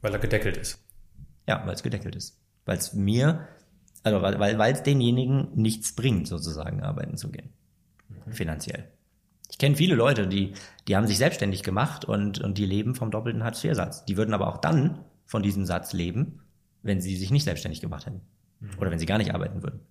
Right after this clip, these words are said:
Speaker 2: Also, ne, d-, das ist eben das. Man, man macht, man macht sehr viel und man bildet sich ja auch aus, ne, und so weiter und
Speaker 1: Mhm.
Speaker 2: so fort. Und, und, äh,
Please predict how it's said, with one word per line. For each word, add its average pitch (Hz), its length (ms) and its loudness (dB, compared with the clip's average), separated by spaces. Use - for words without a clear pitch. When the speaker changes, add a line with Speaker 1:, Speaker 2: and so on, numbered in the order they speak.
Speaker 2:
Also, 95 200 2
ne, 135 300 2
d-, - 420 -8
das - 200 -2
ist - 120 -4
eben 87 160 -4
das. 85 320 -6
Man, 95 280 -2
man 92 180 -2
macht, 113 260 0
man 104 160 2
macht 135 240 0
sehr 92 120 -2
viel 147 280 2
und 98 100 -2
man 90 280 -4
bildet 104 280 2
sich - 160 -4
ja - 100 0
auch 82 100 -2
aus, 135 320 2
ne, 113 160 0
und 90 140 -2
so 80 80 -6
weiter 78 260 -8
und - 100 -4
Speaker 1:
Mhm. - 40 -6
Speaker 2:
so 120 100 -8
fort. 87 300 -6
Und, 87 240 -6
und, 85 220 -8
äh, 85 200 -8